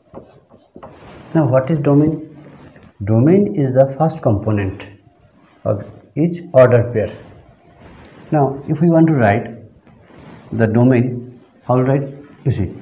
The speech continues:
one, two, three, four, okay, then minus one, minus two, minus three, dot, dot, dot, dot,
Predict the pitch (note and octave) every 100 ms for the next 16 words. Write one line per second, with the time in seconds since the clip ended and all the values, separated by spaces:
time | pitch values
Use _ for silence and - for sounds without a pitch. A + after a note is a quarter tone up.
0 | - - - C3 C3+ C#3 C3+ C3+ B2+ C3
1 | B2+ - B2 B2 A#2+ B2+ B2 B2 - -
2 | - - - - _ - - C#3 C#3+ -
3 | - - B2+ A#2 A2+ A2 B2+ A#2 A2 G#2+
4 | G#2 - A2 G#2+ G#2+ G#2 - G#2 G#2+ A2
5 | G2 G#2+ A2 G2+ A2